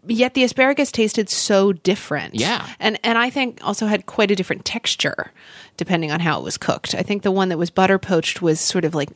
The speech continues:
Speaker 1: more dense and meaty almost.
Speaker 2: Yes, but you lose the crispy, uh, fringes at the
Speaker 1: That's
Speaker 2: tip that you
Speaker 1: true.
Speaker 2: get when you roast
Speaker 1: That's
Speaker 2: the
Speaker 1: true. I
Speaker 2: asparagus.
Speaker 1: love that. Oh,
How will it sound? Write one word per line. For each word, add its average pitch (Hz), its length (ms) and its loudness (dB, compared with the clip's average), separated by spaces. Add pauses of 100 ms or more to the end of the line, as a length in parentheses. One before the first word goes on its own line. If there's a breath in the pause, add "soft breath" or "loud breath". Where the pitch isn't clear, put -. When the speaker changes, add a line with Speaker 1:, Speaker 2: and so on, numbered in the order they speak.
(260)
Speaker 1:
more 175 260 0
dense 165 600 0
and 170 480 2
meaty 175 440 4
almost. 175 640 -8 (180 loud breath)
Speaker 2:
Yes, - 320 -2
but 127 160 0
you 117 120 2
lose 113 240 2
the - 120 0
crispy, 90 640 0
uh, 69 280 0
fringes 87 540 -6
at - 100 -8
the - 60 -10
Speaker 1:
That's - 120 -12
Speaker 2:
tip 82 200 -2
that - 80 -8
you - 140 -4
Speaker 1:
true. 120 40 -10
Speaker 2:
get 95 160 -2
when 87 100 -4
you 82 100 -4
roast 80 280 0
Speaker 1:
That's - 180 -2
Speaker 2:
the - 60 -4
Speaker 1:
true. 82 80 0
I - 20 0
Speaker 2:
asparagus. 80 200 -2
Speaker 1:
love 180 160 0
that. 185 160 0
Oh, 330 160 4